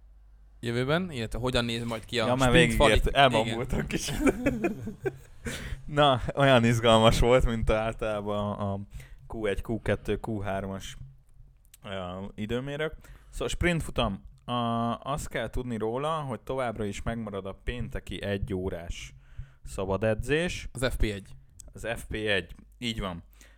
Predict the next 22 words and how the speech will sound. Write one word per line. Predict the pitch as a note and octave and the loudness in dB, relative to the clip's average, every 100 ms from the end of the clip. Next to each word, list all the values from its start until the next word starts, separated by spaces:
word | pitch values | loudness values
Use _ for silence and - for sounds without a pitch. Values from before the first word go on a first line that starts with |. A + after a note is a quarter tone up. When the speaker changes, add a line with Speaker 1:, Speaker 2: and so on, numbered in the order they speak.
| - - A2 | -20 -8 -2
Speaker 2:
A | G#2+ G#2 G#2 G#2+ - | 0 2 0 -2 -6
szombaton | - - E3 E3 - A#2+ A2+ G#2+ | -8 -4 -2 -4 -4 -4 -4 -6
szintén | - - A2+ D3+ C#3+ B2+ G2+ | -10 -8 -4 -4 -2 -2 -2
lesz | G#2 F#2 F2 - | -4 -4 -8 -6
még | A2 A#2+ A2+ G#2+ | 0 2 4 2
egy | G2 F#2 - - | 0 -2 -14 -8
egy | G2+ F#2+ G2 | -8 -4 -2
órás | F#2+ F2+ F2 - - - | -2 -2 -6 -6 -8 -8
szabad | - F#2+ F#2+ | -6 -4 -4
edzés, | F#2 F#2+ B2 C3 - G#2 | -6 -4 -4 -4 -8 -12
F | - | -12
P | G2+ - | -16 -12
kettő. | F2+ - - C3+ - _ _ _ | -14 -10 -8 -8 -8 _ _ _
Speaker 1:
Délelőtt. | A#2+ A2 G2 F2 - - | -4 -2 -2 -4 -8 -12
Speaker 2:
Délelőtt. | G#2 A2 G#2 F2 A#2 D#3+ - - - - _ | -8 -4 -2 0 -2 -2 -8 -16 -18 -20 _
És | G#2+ | -10
szombat | - D#3+ F3+ D#3 G#2 | -4 -2 0 -2 -2
délután | A2+ C3+ A#2 A2+ A2+ C3+ - | -2 -2 -2 -4 -4 -6 -6
lesz | A2+ B2+ - - | -6 -4 -6 2
egy | |
Speaker 1:
Már | C#3+ C3+ | 4 6
elrontottad. | A#2+ A2 G#2+ - G#2+ | 6 2 -2 -2 -6